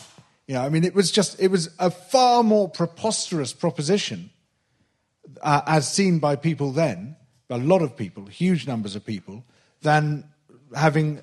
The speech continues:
a, a participatory democracy is, is today.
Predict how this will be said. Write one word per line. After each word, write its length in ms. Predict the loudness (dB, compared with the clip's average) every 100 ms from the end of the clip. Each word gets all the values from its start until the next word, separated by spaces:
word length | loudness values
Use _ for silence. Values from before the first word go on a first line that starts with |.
| -2
a, 400 | 0 0 -4 -8
a 100 | -6 -4
participatory 800 | 0 0 0 -2 -2 -2 -2 -6
democracy 600 | -4 -4 -6 -10 -8 -12 _ _ -6
is, 240 | -6 -6
is 240 | -8 -8
today. 400 | -8 -6 -4 -6